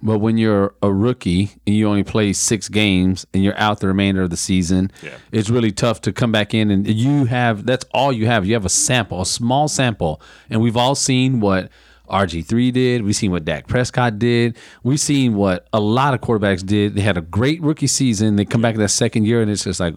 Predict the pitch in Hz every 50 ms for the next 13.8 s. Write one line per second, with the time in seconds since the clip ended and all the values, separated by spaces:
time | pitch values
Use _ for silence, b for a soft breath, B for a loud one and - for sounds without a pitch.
0 | - - 95 92 - 78 78 78 82 - - 101 92 - - 101 101 107 104 92
1 | - - 90 - 107 92 80 69 64 - - 143 135 135 120 123 120 104 117 107
2 | 92 95 98 - - 92 92 95 95 92 80 92 90 90 87 85 80 73 - -
3 | 87 76 76 - - - 50 - - - _ _ _ - - - _ - 107 117
4 | 127 120 123 - 135 117 107 101 104 101 98 - - - 104 98 92 - - 101
5 | 92 87 80 - _ _ _ _ _ _ _ _ _ _ - - 120 117 120 113
6 | 110 101 98 - 107 87 95 85 85 90 95 107 104 90 80 73 64 62 - _
7 | _ _ _ _ _ _ _ _ _ - - 117 113 98 117 151 175 175 156 131
8 | 113 110 107 98 - 78 - - - - - - - 147 135 117 107 - 98 95
9 | 90 90 80 95 90 90 - - 98 92 - - 87 82 - - 101 104 98 -
10 | - - 131 127 113 92 98 98 92 87 - 85 78 - - - - 113 101 78
11 | - - - - - b b b b b 110 117 113 - - 110 101 95 - -
12 | 95 98 85 92 85 104 95 92 87 80 82 - - 98 95 92 85 82 80 87
13 | 82 78 78 82 80 73 65 - - - - 87 76 65 58